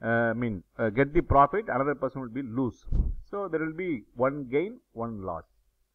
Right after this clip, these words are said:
The sum of the payment of the player equal to zero. That is why it is called a two-person zero-sum game, because if the, uh, player A is gaining five rupees, player B will be losing five rupees.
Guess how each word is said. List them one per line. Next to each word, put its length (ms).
The 100
sum 260
of 160
the 100
payment 560
of 220
the 60
player 400
equal 420
to 100
zero. 320
That 140
is 100
why 120
it 80
is 120
called 180
a 80
two-person 580
zero-sum 560
game, 240
because 300
if 220
the, 340
uh, 100
player 300
A 380
is 140
gaining 460
five 200
rupees, 380
player 220
B 260
will 140
be 140
losing 380
five 180
rupees. 300